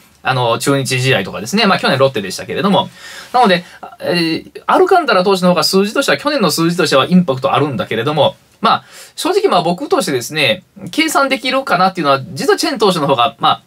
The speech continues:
あ、あー、少しね、あの、安定感があるかなというふうに見ております。で、えー、まあちょっとね、チェン投手の過去を少しまあおさらいをしていきたいんですけれども、えーとですね、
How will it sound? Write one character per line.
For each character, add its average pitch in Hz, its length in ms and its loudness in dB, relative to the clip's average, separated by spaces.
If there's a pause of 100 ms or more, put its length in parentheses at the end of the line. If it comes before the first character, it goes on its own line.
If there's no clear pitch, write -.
あ、 120 680 -2
あ 131 40 -12
ー、 135 80 -12
少 185 100 0
し 143 80 -2
ね、 165 160 -2
あ 131 220 4
の、 123 160 2
安 151 120 0
定 135 140 2
感 120 140 -2
が 98 80 0
あ 113 40 2
る 117 60 0
か 135 100 0
な 202 120 2
と 139 80 -2
い - 0 -
う - 20 -2
ふ 120 40 -8
う - 20 -8
に 104 80 -6
見 110 100 -6
て 110 120 -4
お 101 100 -6
り 90 80 -12
ま 90 100 -16
す。 - 180 -14 (800)
で、 196 240 0 (260)
え 208 160 2
ー、 226 40 0
ま 269 60 2
あ 269 40 0
ち 285 60 -4
ょ - 20 -2
っ - 20 0
と 190 80 2
ね、 190 120 2
チ 202 120 -2
ェ 185 40 2
ン 180 40 0
投 139 140 2
手 131 80 -6
の 123 80 -4
過 135 180 0
去 123 60 -2
を 107 160 -2
少 - 240 0
し 156 160 0
ま 135 140 2
あ 110 120 0
お 123 80 -4
さ 127 160 0
ら 120 100 2
い 120 60 0
を 123 80 -2
し 123 80 -12
て 135 80 -6
い 123 80 -6
き - 60 -14
た 104 100 -2
い 92 60 -8
ん - 20 -8
で 95 80 -10
す - 100 -12
け 98 80 -6
れ 127 60 -6
ど 180 100 2
も、 180 220 2 (460)
え 151 400 0
ー - 0 -
と 151 100 -6
で 104 120 -4
す - 100 -8
ね、 95 260 -4